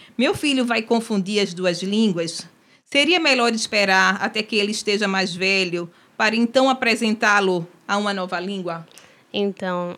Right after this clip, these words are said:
Speaker 2: é, eu posso começar falando um grande não, né, como resposta, porque,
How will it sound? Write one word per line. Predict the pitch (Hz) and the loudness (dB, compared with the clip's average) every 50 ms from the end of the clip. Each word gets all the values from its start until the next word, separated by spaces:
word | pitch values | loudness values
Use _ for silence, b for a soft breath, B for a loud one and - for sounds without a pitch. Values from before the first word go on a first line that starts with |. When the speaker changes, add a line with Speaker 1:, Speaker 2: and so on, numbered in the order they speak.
| - - | -14 -12
Speaker 2:
é, | 190 185 180 180 180 180 175 180 | -10 -6 -6 -4 -2 -2 -4 -4
eu | - 214 | -4 -2
posso | 202 - 220 220 233 - | 2 4 4 4 4 2
começar | - 262 247 247 240 - 226 226 220 214 | 0 0 0 2 2 4 2 2 2 0
falando | - - - 220 226 226 220 220 233 240 | -2 2 4 6 6 6 6 4 4 4
um | 247 254 247 | 4 4 4
grande | 226 220 220 220 240 269 294 320 349 370 392 381 | 4 4 4 4 4 2 2 2 2 2 4 4
não, | 311 247 226 220 226 214 202 190 180 180 185 | 4 4 4 6 6 6 6 6 4 2 0
né, | 180 190 196 202 | -2 -2 -2 -2
como | - 214 214 | 0 0 2
resposta, | 240 226 220 220 - - 185 180 170 - 196 | 4 4 4 2 0 -4 -8 -8 -6 -8 -10
porque, | 175 - - - - 220 214 196 | -10 -10 -10 -6 -4 -4 -2 -4